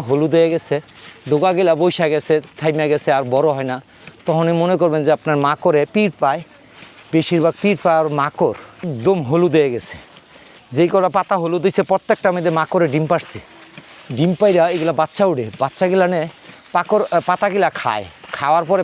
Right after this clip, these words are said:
পাতাগুলা হলুদ হয়ে যায়। ডোকার মধ্যে যখন ডিম পাড়ে পিঁপড়া, এই পিঁপড়াগুলা না অনেক ক্ষতি করে। এই যে প্রত্যেকটা আঘাতে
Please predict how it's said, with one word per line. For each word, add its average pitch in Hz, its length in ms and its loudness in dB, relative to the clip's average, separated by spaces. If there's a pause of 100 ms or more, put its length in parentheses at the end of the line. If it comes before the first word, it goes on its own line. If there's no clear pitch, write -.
পাতাগুলা 180 400 0
হলুদ 160 280 2
হয়ে 131 180 2
যায়। 98 120 -4 (480)
ডোকার 170 300 2
মধ্যে 185 220 0
যখন 190 200 2
ডিম 190 200 2
পাড়ে 170 180 2 (600)
পিঁপড়া, 170 380 2 (920)
এই 190 120 0
পিঁপড়াগুলা 208 580 2
না 185 40 0 (100)
অনেক 185 180 -4
ক্ষতি 165 260 0
করে। 139 160 2 (1300)
এই 151 80 -6
যে 151 120 4
প্রত্যেকটা 175 440 0
আঘাতে 180 260 -2